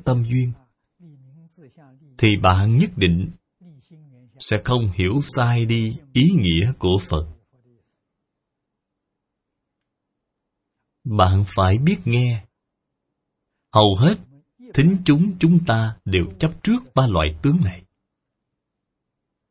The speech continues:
Nếu chấp trước ba loại tướng này thì sau khi nghe xong sẽ có tranh luận.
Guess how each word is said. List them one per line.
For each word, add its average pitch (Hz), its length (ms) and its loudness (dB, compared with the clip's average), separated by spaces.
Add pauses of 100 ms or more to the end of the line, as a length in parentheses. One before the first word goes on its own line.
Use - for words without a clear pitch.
(360)
Nếu 135 320 6
chấp 180 220 2
trước 247 240 0
ba 151 120 4
loại 95 300 2
tướng 175 240 2
này 80 260 -4 (100)
thì 104 80 2 (120)
sau 156 120 0
khi 160 120 2
nghe 143 220 2
xong 131 320 -2
sẽ 98 220 -4
có 139 160 -2
tranh 117 160 -2
luận. 82 220 -2